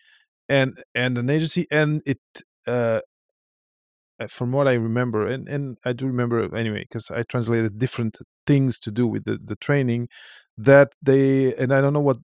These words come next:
if, if this is what you mean by accredited, but the, the doctor, the M Ds that go through those trainings then can have some credits, uh, for, uh, for, you know, that they need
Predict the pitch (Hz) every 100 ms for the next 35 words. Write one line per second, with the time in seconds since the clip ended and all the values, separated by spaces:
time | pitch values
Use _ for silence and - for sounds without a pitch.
0 | _ _ _ - 113 - 131 - 135 135
1 | 123 123 127 113 110 - 151 131 110 110
2 | 117 - - _ _ - 110 131 123 -
3 | - - 113 101 110 113 110 104 127 131
4 | - 117 110 113 120 117 123 131 120 104
5 | 113 - - - 123 127 131 123 117 107
6 | 110 110 - - 135 139 123 117 117 -
7 | - 123 120 120 - 139 135 131 131 135
8 | _ _ _ _ 127 - 113 - 127 127
9 | 123 - - - - _ _ _ - 107
10 | 95 - 131 123 123 120 87 113 - -
11 | 117 113 - 117 113 120 143 131 131 139